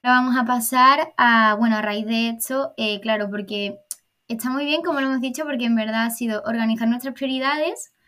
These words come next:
Una vez que tienes ya tus prioridades, que son como tus, mm, innegociables, por así decirlo, esas cosas que quieres mantener, como por ejemplo la salud mental, la salud física,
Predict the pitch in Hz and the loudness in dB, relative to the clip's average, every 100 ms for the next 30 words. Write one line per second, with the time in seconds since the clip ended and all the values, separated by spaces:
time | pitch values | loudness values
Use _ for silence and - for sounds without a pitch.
0 | _ _ - 247 233 240 277 277 262 233 | _ _ -4 0 0 0 -4 -4 -2 -2
1 | 247 240 226 240 226 226 240 226 214 220 | -2 -4 -4 -2 0 0 -2 -4 -6 -6
2 | 226 226 214 208 202 196 190 190 - - | -4 -4 -4 -6 -12 -10 -10 -10 -14 -12
3 | 214 208 208 202 202 202 202 - _ _ | -10 -8 -8 -6 -6 -8 -10 -12 _ _
4 | - 262 254 233 226 247 254 269 - 226 | -4 0 2 0 -2 -2 -2 -2 -2 -4
5 | 226 214 214 233 254 302 247 240 226 247 | -2 -6 -6 -6 -4 -4 -4 -4 -6 -8
6 | 233 226 220 233 214 226 220 220 220 - | -6 -6 -6 -8 -6 -6 -4 -4 -6 -6
7 | 240 226 220 220 220 214 220 254 - _ | -2 0 2 2 0 -2 -2 -4 -8 _
8 | _ - 226 214 214 226 220 208 202 202 | _ -6 -4 -4 -2 -2 0 -4 -4 -4
9 | 233 254 220 220 214 202 196 202 202 - | -2 -2 -2 -2 -2 -6 -8 -12 -10 -6
10 | 233 - 220 196 190 | -4 -6 -10 -8 -8